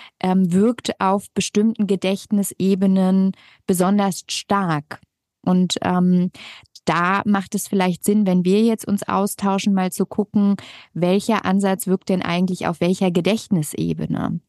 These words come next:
Und das Vertrackte ist dann, wenn ein Coach nur einen Ansatz beherrscht, der vielleicht vornehmlich auf einer Gedächtnisebene arbeitet,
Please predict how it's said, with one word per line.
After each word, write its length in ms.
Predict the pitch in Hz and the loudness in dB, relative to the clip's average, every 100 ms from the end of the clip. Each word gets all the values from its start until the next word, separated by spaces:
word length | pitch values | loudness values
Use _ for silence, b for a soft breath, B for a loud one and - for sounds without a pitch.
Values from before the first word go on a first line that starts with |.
| B B B B - | B B B B -2
Und 300 | 180 175 b b | 0 0 b b
das 200 | - 180 | -2 0
Vertrackte 600 | - 190 - 196 - - | 0 0 0 -2 -2 0
ist 300 | 254 214 - | 2 0 0
dann, 180 | 202 202 | 0 2
wenn 160 | 196 185 | 2 2
ein 180 | 180 175 | 0 -2
Coach 440 | 233 262 247 - | 0 0 0 0
nur 180 | 190 - | 0 0
einen 340 | 190 214 202 | 0 2 2
Ansatz 560 | - 202 262 247 190 - | 0 0 0 0 -4 -6
beherrscht, 540 | 185 180 185 190 - | -6 -2 0 0 -2
der 100 | 180 | -4
vielleicht 360 | - 185 180 - | -2 -2 -2 -4
vornehmlich 600 | - 190 202 190 190 170 | -2 0 2 2 2 0
auf 120 | 170 | -2
einer 320 | - 190 202 | -2 0 0
Gedächtnisebene 960 | 175 170 202 - 226 - 185 185 180 - | 0 0 0 0 -2 0 0 0 0 0
arbeitet, 640 | 170 185 190 196 202 214 | -2 -2 0 0 0 -2